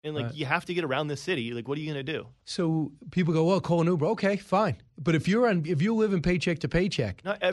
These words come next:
Speaker 2: that
Speaker 1: pers-
Speaker 2: through, that throws off your budget wh-, wholeheartedly. Seventy-five dollars for a cab,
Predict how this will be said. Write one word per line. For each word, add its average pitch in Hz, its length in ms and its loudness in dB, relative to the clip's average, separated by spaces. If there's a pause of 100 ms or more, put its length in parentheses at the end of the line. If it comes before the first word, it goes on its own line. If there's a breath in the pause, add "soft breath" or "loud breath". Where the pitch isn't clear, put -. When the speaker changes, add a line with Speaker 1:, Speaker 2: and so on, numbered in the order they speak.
(160)
Speaker 2:
that - 80 -4
Speaker 1:
pers- 180 100 0
Speaker 2:
through, 233 300 6
that 233 280 4
throws 240 520 4
off 233 300 4
your 214 220 2
budget 185 580 2
wh-, 180 300 0
wholeheartedly. 214 640 4
Seventy-five 262 580 2
dollars 226 300 4
for 196 140 0
a 165 40 0
cab, 170 560 0